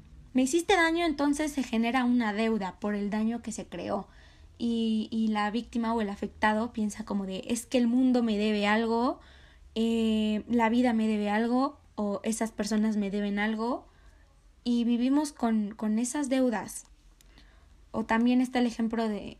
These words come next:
"Si siembras, tienes que cosechar".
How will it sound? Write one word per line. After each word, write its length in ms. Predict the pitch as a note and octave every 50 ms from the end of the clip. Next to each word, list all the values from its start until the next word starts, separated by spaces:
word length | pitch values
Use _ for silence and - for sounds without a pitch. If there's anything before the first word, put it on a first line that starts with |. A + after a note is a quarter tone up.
| _ _ -
"Si 240 | - - B3+ A#3
siembras, 720 | A3 - C#4+ D4+ E4 E4+ F#4 G4+ A4+ B4+ C5+ - - - - - -
tienes 300 | - B3 B3 A#3+ B3 A#3+
que 120 | - G#3 -
cosechar". 520 | - G3 - - G3 - - G3 F#3 -